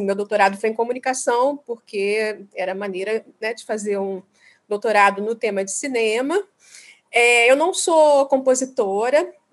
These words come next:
né, mas tenho uma relação com música desde criança, porque eu toco piano desde os oito anos de idade, né, tem essa relação com o piano. É, e aí fui me interessando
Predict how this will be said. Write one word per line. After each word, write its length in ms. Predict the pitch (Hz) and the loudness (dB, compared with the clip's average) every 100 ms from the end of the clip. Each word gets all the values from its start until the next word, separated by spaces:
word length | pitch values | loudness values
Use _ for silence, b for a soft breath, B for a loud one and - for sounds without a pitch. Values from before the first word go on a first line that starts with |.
| _ | _
né, 340 | - 220 220 247 | -6 0 0 0
mas 200 | 240 226 | -2 0
tenho 160 | 262 240 | 0 0
uma 100 | 254 | 0
relação 420 | 262 254 269 262 | 0 0 0 -2
com 100 | 269 | -2
música 460 | 233 262 262 269 | -4 -4 -2 -2
desde 340 | 220 220 247 262 | 0 0 0 -4
criança, 720 | 294 277 226 233 285 302 262 | -4 -2 0 2 0 0 -2
porque 220 | 233 226 | -2 -4
eu 40 | |
toco 240 | 226 226 - | -4 -6 -8
piano 320 | 240 214 220 | -4 -4 -4
desde 400 | 208 202 226 240 214 | -6 -4 -4 -4 -6
os 100 | 214 | -4
oito 240 | 220 220 | -4 -6
anos 240 | 202 208 | -8 -8
de 100 | 214 220 | -8 -8
idade, 720 | 214 214 240 226 196 196 196 | -2 2 4 4 2 -2 -8
né, 140 | 220 | -6
tem 140 | 220 | -4
essa 160 | 233 254 | -4 -2
relação 440 | 254 240 233 220 | -4 -4 -4 -6
com 200 | 220 220 262 | -4 -6 -6
o 40 | |
piano. 640 | - 254 202 202 240 285 294 b b b b b - | -6 -6 -4 -6 -6 -8 -12 b b b b b -2
É, 1080 | 233 240 240 233 233 233 226 226 214 214 214 214 | 4 4 6 4 4 4 4 4 4 4 2 0
e 60 | 311 | 2
aí 380 | 302 285 311 330 | 4 2 -2 -2
fui 100 | 349 | -2
me 80 | 359 | 0
interessando 680 | 359 349 359 - 294 311 | 0 0 -2 2 2 2